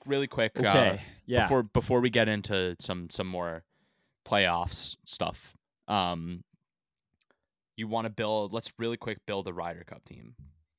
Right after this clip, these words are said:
Speaker 1: U S team, we can just do,
Speaker 2: Like
Speaker 1: we could do both. We could do the U S team first. Uh,
Speaker 2: Can we do it joint?
Speaker 1: Yeah, that's what I'm saying.
Speaker 2: Okay.
Speaker 1: Oh, you wanna make, like,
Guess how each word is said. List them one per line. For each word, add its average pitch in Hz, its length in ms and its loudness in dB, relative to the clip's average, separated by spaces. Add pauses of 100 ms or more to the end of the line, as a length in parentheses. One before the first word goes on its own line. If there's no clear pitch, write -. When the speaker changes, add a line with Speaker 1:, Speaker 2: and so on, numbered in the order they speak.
(2000)
Speaker 1:
U 127 220 -2
S 113 260 -2
team, 110 460 -4
we 117 100 -4
can 117 120 -4
just 107 180 -2
do, 110 80 4
Speaker 2:
Like 104 180 4 (140)
Speaker 1:
we 113 80 0
could 101 120 -6
do 101 80 0
both. 92 560 -2
We 101 80 -6
could 92 140 -12
do 95 140 0
the 90 80 -10
U 95 120 0
S 90 160 -2
team 90 380 -10 (120)
first. - 440 -10 (1200)
Uh, 95 480 0
Speaker 2:
Can 120 120 0
we 123 80 6
do 131 100 8
it 117 100 4
joint? 110 360 0 (880)
Speaker 1:
Yeah, 113 260 2
that's 101 200 0
what 107 60 -2
I'm 95 40 -2
saying. 90 280 0 (1700)
Speaker 2:
Okay. 120 140 0
Speaker 1:
Oh, - 20 6
you 107 160 0
wanna 101 200 0
make, 101 220 -2
like, 92 260 -4